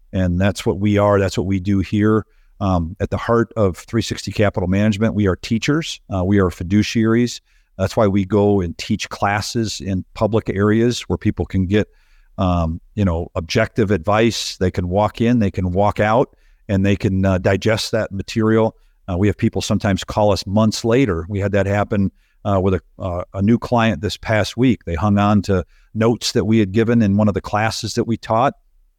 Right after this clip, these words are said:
and they were in a situation where they needed some advice, and they decided to give us a call. And what would that look like,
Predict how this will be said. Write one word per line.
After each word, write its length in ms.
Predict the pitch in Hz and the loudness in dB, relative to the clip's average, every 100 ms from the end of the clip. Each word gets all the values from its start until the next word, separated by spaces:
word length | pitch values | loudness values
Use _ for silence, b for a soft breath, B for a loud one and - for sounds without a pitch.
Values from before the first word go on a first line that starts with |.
| _ _ _ - | _ _ _ -4
and 100 | 104 | 0
they 80 | |
were 160 | 107 107 | 2 2
in 80 | 104 | 2
a 40 | |
situation 600 | - 110 - 101 110 147 | -2 -4 0 0 2 0
where 120 | 107 | 2
they 120 | 107 110 | 2 4
needed 320 | 110 113 104 | 2 0 -2
some 200 | - 117 | -2 0
advice, 540 | 107 139 - - - - | 0 0 -2 -6 -12 -6
and 220 | 95 92 | -2 -2
they 80 | 92 | -2
decided 380 | 98 104 98 | -2 0 0
to 80 | 95 | 0
give 140 | 98 98 | -2 -2
us 120 | - | -4
a 40 | |
call. 400 | - 120 120 78 _ _ _ _ - | -2 0 2 0 _ _ _ _ -6
And 120 | 104 | -2
what 120 | 127 | 0
would 100 | 131 | 0
that 140 | 131 110 | 0 0
look 220 | 131 - | -2 0
like, 420 | 117 107 - - | 2 0 -4 -14